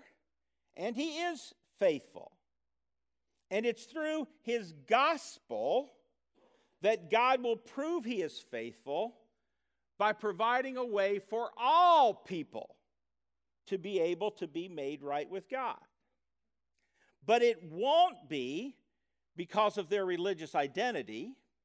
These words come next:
or by their ritualistic practices of obedience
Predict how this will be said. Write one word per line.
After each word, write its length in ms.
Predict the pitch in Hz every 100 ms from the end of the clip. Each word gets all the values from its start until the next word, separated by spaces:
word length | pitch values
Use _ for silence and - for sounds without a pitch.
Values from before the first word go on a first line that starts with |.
| _ _ _ _ _ _ _ _ _ _ _ _ -
or 400 | 175 214 220 202 - _ 131
by 220 | 185 214
their 260 | 208 226 202
ritualistic 960 | 170 240 - 226 214 214 - 202 _
practices 840 | - - 226 233 233 202 208 185 170 _ -
of 160 | 175 170
obedience 1000 | 170 143 262 269 151 131 180 226 -